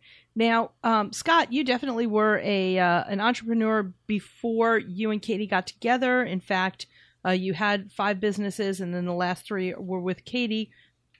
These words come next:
The, the three most recent, I should say. I shouldn't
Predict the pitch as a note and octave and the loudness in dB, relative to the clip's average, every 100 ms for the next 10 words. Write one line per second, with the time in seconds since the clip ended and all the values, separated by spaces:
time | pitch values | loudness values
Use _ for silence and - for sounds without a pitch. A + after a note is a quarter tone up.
0 | _ - F#3 G#3+ G3+ G#3 - A#3+ B3 A3+ | _ -8 -6 -6 -2 -4 -2 0 2 4
1 | G#3 - A3 G3+ G3 E3 D#3 F#3 D#3 F3 | 2 0 -2 -2 -2 -2 -2 -4 -4 -4
2 | E3 - F#3+ G3 | -4 -6 -6 -6